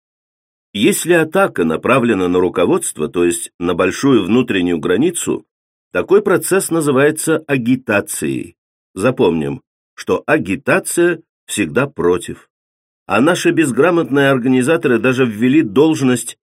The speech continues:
агитатора. Работа, проводимая в пользу руководства, называется пропагандой.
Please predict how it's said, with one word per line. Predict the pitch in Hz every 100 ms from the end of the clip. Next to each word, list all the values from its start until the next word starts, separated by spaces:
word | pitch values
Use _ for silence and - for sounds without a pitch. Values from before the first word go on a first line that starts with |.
| _
агитатора. | - 117 117 117 110 87 - 67 69 _ _ _ _ _
Работа, | - 117 180 196
проводимая | - 113 117 139 139 110
в | -
пользу | 147 113 104
руководства, | 98 120 147 196 - 87
называется | 87 90 135 165 160 156 139 _ -
пропагандой. | 113 143 175 160 95 98 92 95 98